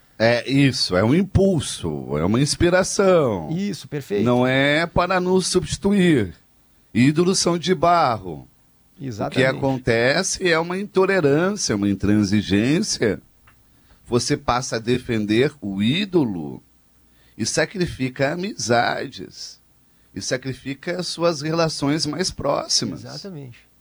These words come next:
Speaker 1: E existe esse grau, esse nível de obsessão. E é uma obsessão coletiva,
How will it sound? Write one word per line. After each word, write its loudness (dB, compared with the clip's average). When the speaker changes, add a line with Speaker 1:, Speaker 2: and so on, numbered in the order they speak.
Speaker 1:
E -6
existe 0
esse -4
grau, 2
esse -8
nível -2
de -4
obsessão. -2
E 0
é 2
uma 0
obsessão -2
coletiva, 0